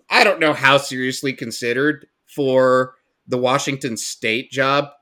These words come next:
which is, we're gonna get into the coaching carousel in a second. We haven't added that to the list because it's not really a prestigious university, but he did graduate from there. He was kind of, uh, you know, one of the top names as a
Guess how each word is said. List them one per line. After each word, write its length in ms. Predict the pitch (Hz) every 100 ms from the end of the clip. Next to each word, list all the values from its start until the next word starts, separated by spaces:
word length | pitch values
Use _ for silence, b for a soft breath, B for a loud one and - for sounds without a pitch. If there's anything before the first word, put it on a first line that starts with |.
| _
which 220 | 135 139
is, 240 | 127 - -
we're 160 | 127
gonna 140 | 123 131
get 140 | 131
into 100 | 123
the 80 | 110
coaching 320 | - 117 117
carousel 460 | - 110 98 110 101
in 60 | 92
a 20 |
second. 400 | - 98 90 87 _ _ _ -
We 100 | 127
haven't 300 | 170 165 -
added 360 | 139 139 143
that 220 | 127 123 -
to 100 | 131
the 40 |
list 460 | 110 117 120 - -
because 260 | 117 135
it's 160 | 117 -
not 260 | 143 143 127
really 280 | 131 123
a 100 | 113
prestigious 720 | 104 104 - - 117 107 110 120
university, 680 | 110 101 107 - 127 127 _ _ -
but 140 | 127
he 200 | 131 110 -
did 260 | 165 185
graduate 600 | - 131 117 117 127 123 -
from 160 | 117
there. 380 | 120 120 117 117 b
He 180 | _ 123
was 440 | 104 117 156 147 -
kind 320 | 143 135 135
of, 420 | 135 135 127 98 -
uh, 300 | 123 113 101 - - -
you 120 | 175
know, 140 | 135
one 320 | 123 127 151 160
of 100 | 143
the 100 | -
top 520 | - - 131 131 -
names 680 | 123 117 120 131 147 139 - _ _ _ -
as 160 | 135
a 80 | 135